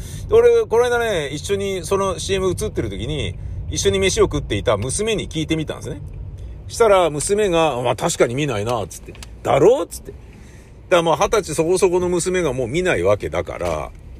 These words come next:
子供向けなんだと思うんですよね。で、その子供向けの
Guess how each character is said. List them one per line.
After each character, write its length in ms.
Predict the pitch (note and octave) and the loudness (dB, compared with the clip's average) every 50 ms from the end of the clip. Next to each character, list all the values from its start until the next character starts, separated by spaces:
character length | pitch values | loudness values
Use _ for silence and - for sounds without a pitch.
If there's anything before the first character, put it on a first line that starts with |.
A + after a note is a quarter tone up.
| - - | -18 -10
子 140 | - B2 A#2 | -8 -4 0
供 280 | C#3 F3 F3+ F3+ F3+ F3+ | 2 2 4 4 2 2
向 200 | F3+ F3+ E3+ C#3+ | 2 2 0 2
け 840 | - F#3 E3+ E3 D#3+ D#3+ D#3+ D#3+ D#3+ D#3+ D#3+ D#3 D#3+ D3+ C3+ - - - - - - - - - - | 2 2 2 4 2 0 0 0 0 0 -2 -2 -2 -4 -4 -6 -8 -12 -18 -20 -20 -20 -18 -14 -4
な 180 | C3+ D3+ F#3+ F#3 | 0 2 2 2
ん 80 | C3 | 2
だ 140 | G#2+ C#3+ C#3 | 2 0 0
と 80 | - G2+ | 0 0
思 320 | F#2 B2+ F#3+ C4 A#3+ D#3 | 0 2 4 4 4 4
う 20 | A#2 | 2
ん 100 | F2 D2 | 0 -6
で 100 | C#2 - | -8 -8
す 120 | - - | -8 -8
よ 80 | - G#2 | -8 -6
ね。 220 | F3 A#3+ E4+ F#4 - - - - - - - - - - - - - - - - - - - - - - - - - - | -4 -4 -4 -6 -8 -12 -16 -18 -18 -18 -18 -16 -16 -14 -14 -14 -14 -14 -16 -16 -16 -16 -18 -18 -18 -16 -16 -14 -10 -6
で、 80 | G#3+ | -2
そ 100 | - A#3+ | 2 4
の 380 | B3+ C#4+ C#4+ C4 G#3 D3+ A#2+ G#2 - | 4 6 6 6 4 4 2 -2 -4
子 160 | - - G#3+ G#3+ | 0 2 2 4
供 340 | C#4 C#4+ C#4 C#4+ C#4+ C#4 | 6 4 4 4 4 2
向 220 | C#4 C#4+ C#4+ C4 A3 - - - - - - | 2 0 -2 -4 -4 -8 -14 -14 -16 -16 -12
け 600 | - - C4 B3+ B3+ B3 B3+ B3 B3 B3 B3 B3+ | -6 -2 0 2 2 2 2 2 2 0 0 -2
の 540 | C#4+ E4+ E4+ C4+ E3+ C3+ A2 F#2 D2 - | -4 -4 -4 -2 -2 -2 -2 -4 -6 -10